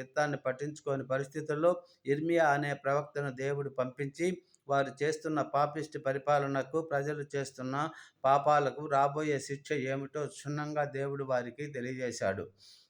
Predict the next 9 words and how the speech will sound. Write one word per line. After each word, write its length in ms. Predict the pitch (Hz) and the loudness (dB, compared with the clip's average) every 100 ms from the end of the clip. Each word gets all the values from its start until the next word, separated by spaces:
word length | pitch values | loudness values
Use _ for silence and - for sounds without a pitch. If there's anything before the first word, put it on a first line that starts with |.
| - | -6
యూదా 300 | 139 160 160 | 0 6 8
రాజ్యానికి 640 | 156 147 143 143 139 139 156 | 8 6 4 0 0 -2 -4
సరిచేయడానికి, 1120 | 147 135 135 151 147 139 131 123 147 165 170 _ _ _ _ - | -2 -2 -2 -2 0 0 0 -6 -6 -6 -6 _ _ _ _ -14
ఉమ్, 440 | 147 143 131 104 - - _ | -8 -4 -4 -6 -10 -16 _
కొ-, 320 | - 139 131 135 | -12 -10 -8 -8
దేవుడు 500 | 131 151 156 147 160 | -2 2 2 2 0
కొందరిని 560 | 160 147 139 135 147 | 0 0 2 0 0
ప్రవక్తలను 760 | 156 131 131 143 - 143 135 156 156 | -2 0 0 0 -2 -2 0 -2 -2
పంపాడు. 460 | 127 120 110 87 | -4 0 0 0